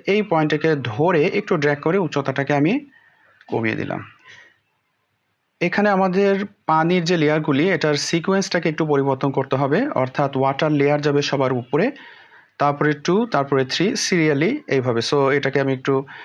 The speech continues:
আহ, সিরিয়ালটাকে একটু চেঞ্জ করে নিলাম। এবার আমাদের বোর্ডটা ঢাকা পড়ে গেছে পানি লেয়ারের নিচে, এটাকে ড্র্যাগ করে আমি একদম উপরে দিয়ে দিলাম। এই অবস্থায় যদি রান করে দেখি, চমৎকার পানির ঢেউ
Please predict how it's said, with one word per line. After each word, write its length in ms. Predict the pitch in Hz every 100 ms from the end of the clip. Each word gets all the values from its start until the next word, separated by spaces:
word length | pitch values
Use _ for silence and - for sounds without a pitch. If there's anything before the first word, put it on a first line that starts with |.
| - - _ _
আহ, 260 | 120 120 123
সিরিয়ালটাকে 580 | 123 151 143 135 139 131
একটু 140 | 143
চেঞ্জ 260 | 135 135 135
করে 180 | 156 160
নিলাম। 420 | 165 190 262 254 _ _ _ _ -
এবার 320 | 151 147 151
আমাদের 300 | 143 143 151
বোর্ডটা 480 | 131 135 139 143 139
ঢাকা 280 | 120 120 -
পড়ে 200 | 156 135
গেছে 200 | 127 143
পানি 220 | 131 131
লেয়ারের 280 | 135 135 131
নিচে, 260 | 127 196
এটাকে 280 | 160 127 127
ড্র্যাগ 340 | 110 123 131
করে 220 | 131 135 131
আমি 280 | 127 127 123 - - - -
একদম 480 | - 123 127 131 127 123 - _
উপরে 340 | 120 113 139 135
দিয়ে 160 | 135
দিলাম। 240 | 131 139 151 - -
এই 120 | 165
অবস্থায় 320 | 160 160 156
যদি 160 | 156 151
রান 180 | 135 131
করে 200 | 147 135
দেখি, 380 | 135 - 175 220
চমৎকার 500 | - 131 127 135 127 127 127 _
পানির 300 | 120 120 117
ঢেউ 340 | 113 117 117